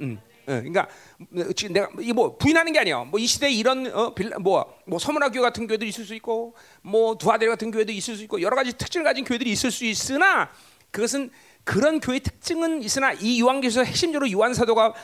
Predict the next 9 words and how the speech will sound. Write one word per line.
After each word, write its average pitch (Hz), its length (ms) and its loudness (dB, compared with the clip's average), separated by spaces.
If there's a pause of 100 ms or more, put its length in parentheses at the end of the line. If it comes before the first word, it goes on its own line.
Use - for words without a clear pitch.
(140)
본 208 200 2
환상은 311 680 -2 (460)
요한계시록 202 540 2
전체를 202 720 0
통해서 190 220 0
이제 175 140 0
우리가 160 220 -2
보겠지만 175 680 -2
바로, 262 360 0